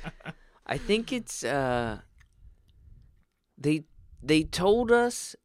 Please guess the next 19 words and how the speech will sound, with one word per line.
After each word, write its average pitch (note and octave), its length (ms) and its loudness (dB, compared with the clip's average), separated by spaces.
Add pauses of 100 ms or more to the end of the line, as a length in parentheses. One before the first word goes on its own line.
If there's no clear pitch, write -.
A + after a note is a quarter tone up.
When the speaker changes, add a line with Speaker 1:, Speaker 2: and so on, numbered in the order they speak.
(320)
Speaker 2:
and C3+ 160 0
I F#3 140 4
say B3+ 340 0
they, D#3+ 400 2
and A2+ 160 -2
I D#3 140 4
do F#3 340 4
mean D#3 460 0
they. A2 420 -2
Speaker 1:
You're A#2+ 140 -6
pointing A2+ 400 -4
up G2 340 -6
at G2+ 140 -8
the - 60 -6
Speaker 2:
They, D3+ 160 6
Speaker 1:
aliens. G#2 240 0
Speaker 2:
they F#3 200 6
told A3+ 540 2
us G#3+ 340 0